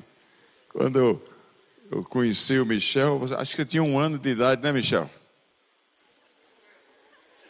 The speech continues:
Ele não lembra. É.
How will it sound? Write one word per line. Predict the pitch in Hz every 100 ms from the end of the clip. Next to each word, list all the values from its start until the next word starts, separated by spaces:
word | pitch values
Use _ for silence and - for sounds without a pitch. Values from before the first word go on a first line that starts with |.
| - 180 - - - - - - -
Ele | 127
não | 165 160
lembra. | 151 156 127 98 85 - - - -
É. | 117 117 92